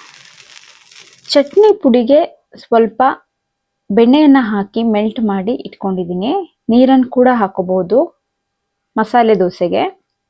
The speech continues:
ಅಥವಾ ಬೆಣ್ಣೆ ಹಾಗೂ ಅಚ್ಕಾರದ ಪುಡಿನೂ ಕೂಡ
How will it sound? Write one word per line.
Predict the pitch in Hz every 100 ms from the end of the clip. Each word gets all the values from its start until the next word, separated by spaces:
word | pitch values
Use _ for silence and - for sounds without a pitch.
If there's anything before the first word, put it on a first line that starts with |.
| _ -
ಅಥವಾ | 262 262 294 453 - -
ಬೆಣ್ಣೆ | 214 247 269
ಹಾಗೂ | 294 240 226 370 392 - - -
ಅಚ್ಕಾರದ | 233 - 285 262 -
ಪುಡಿನೂ | 233 226 220
ಕೂಡ | 220 214